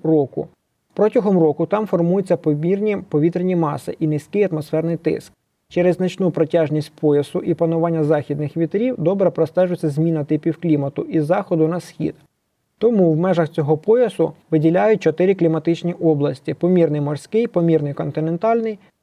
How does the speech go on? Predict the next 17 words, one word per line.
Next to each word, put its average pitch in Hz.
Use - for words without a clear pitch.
континентальний 180
та 190
мусонний. 143
Якщо 175
межі 202
кліматичних 180
поясів 170
мають 160
широтну 160
протяжність, 165
то 160
межі 165
між 160
областями 160
близькі 147
до 156
меридіанів. 143